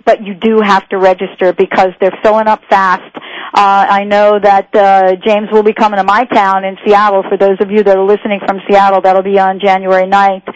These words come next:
But all over the country, uh, you will see that this is a phenomenal gift, and thank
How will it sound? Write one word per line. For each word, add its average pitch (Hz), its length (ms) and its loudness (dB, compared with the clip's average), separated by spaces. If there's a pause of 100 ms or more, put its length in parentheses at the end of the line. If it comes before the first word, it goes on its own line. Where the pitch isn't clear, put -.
(400)
But 202 240 2
all 208 360 2
over 190 220 0
the 185 80 2
country, 185 580 -2
uh, 185 280 2 (200)
you 208 180 0
will 208 200 4 (160)
see 202 240 4
that 180 180 0
this 196 180 -4
is 185 120 -4
a 190 140 0
phenomenal 180 600 -2
gift, 175 360 0
and 175 160 -6
thank 190 200 0